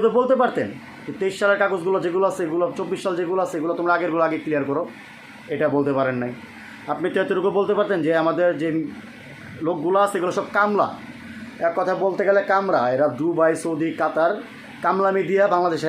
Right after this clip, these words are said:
এখন দেড় বছর যাবত বসে রয়েছে। এরা বিদেশ থেকে আইছে ভাই, এরা মানুষের থেকে দুই টাকা চাইতে পারে না। কারণ যখন শুনে পোলার দুবাই, সৌদি, কাতার, মালয়েশিয়া থেকে আইছে, সবার আগে বিয়ে হইলে ওই কার্ডটা সে-, ওই লোকে পায়, কিন্তু সাহায্য কিন্তু ওই লোকে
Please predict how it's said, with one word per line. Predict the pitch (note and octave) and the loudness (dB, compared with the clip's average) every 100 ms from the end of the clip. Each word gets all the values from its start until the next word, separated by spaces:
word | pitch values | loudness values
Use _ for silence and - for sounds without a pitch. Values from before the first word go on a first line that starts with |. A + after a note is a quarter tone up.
| D3+ | 2
এখন | D3+ | 4
দেড় | C#3+ D3+ | 2 0
বছর | D3 C#3 | 0 -2
যাবত | C#3 B2 | -2 0
বসে | C#3 A#2+ | -2 -2
রয়েছে। | G#2+ - A2+ - - - - - - - - C3+ | -6 -8 -12 -16 -20 -20 -20 -18 -18 -18 -12 -2
এরা | D3 C#3+ | 0 2
বিদেশ | D#3+ D#3+ | 0 0
থেকে | F3+ D#3+ | 0 0
আইছে | C#3 C#3 | 0 0
ভাই, | A#2 A#2+ | 0 0
এরা | C3+ | 2
মানুষের | C#3 C#3 C#3+ | 0 0 -2
থেকে | D3 C3+ | -2 0
দুই | D3 | 0
টাকা | C#3+ D3 | 0 0
চাইতে | C#3+ B2 | -2 0
পারে | A2+ G#2 | -2 -4
না। | G#2 - - - - - - | -8 -14 -18 -18 -18 -18 -10
কারণ | C3 C3+ C#3 | -2 0 2
যখন | C#3+ D3 | 0 0
শুনে | E3 D#3+ D#3 | 0 2 2
পোলার | D3+ D#3 C#3+ | 2 2 2
দুবাই, | D3+ D3+ C#3 | 2 2 2
সৌদি, | D#3+ D3 D3+ | 0 0 0
কাতার, | D3+ D#3 D3+ | 0 2 2
মালয়েশিয়া | D3 D#3 D#3 D3+ | 2 0 -2 -2
থেকে | D3+ | 0
আইছে, | D#3+ F#3 C#3 G#2+ - - - - - - | 0 0 -2 -4 -10 -16 -16 -16 -16 -8
সবার | - D3 D#3+ | -2 2 4
আগে | D#3+ C#3+ | 2 2
বিয়ে | E3 | 2
হইলে | D#3+ D#3 | 4 4
ওই | D#3 | 2
কার্ডটা | D3 C#3+ D3 C#3 - | 0 0 -4 -4 -8
সে-, | D#3+ F3 | -4 -2
ওই | D#3 | 2
লোকে | D#3 C3+ B2+ | 2 0 -2
পায়, | G#2 - - - - | -6 -10 -20 -20 -14
কিন্তু | - C3+ - | -6 -6 -2
সাহায্য | D#3+ D#3 C3+ | 0 0 0
কিন্তু | D3+ D3 | 0 2
ওই | C#3+ | 2
লোকে | C#3 | 2